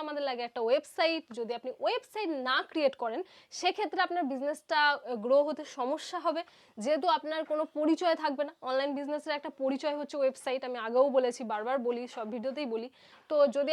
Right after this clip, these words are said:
আপনার ওয়েবসাইট থাকে, সেটা হচ্ছে আপনার অফলাইনে যেমন আপনি একটা দোকান খুলে বসছেন,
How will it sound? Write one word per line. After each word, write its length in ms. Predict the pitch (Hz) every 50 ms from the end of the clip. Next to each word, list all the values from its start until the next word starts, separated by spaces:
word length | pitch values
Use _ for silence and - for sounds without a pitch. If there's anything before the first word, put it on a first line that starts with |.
| 311
আপনার 180 | 302 320 311 320 302
ওয়েবসাইট 420 | 269 269 269 269 - - 311 311 - - 262
থাকে, 200 | 240 220 269 294 285 -
সেটা 180 | 277 269 254 285 285
হচ্ছে 180 | 285 285 - 294 269
আপনার 180 | 269 285 294 285 247 233
অফলাইনে 340 | - - 302 302 311 311 294 311
যেমন 160 | 311 320 320 311
আপনি 100 | 311 302 320 311
একটা 120 | 320 294 240 285
দোকান 220 | 285 285 330 330 349 330
খুলে 180 | 339 320 294 269 226
বসছেন, 280 | 233 233 - - 330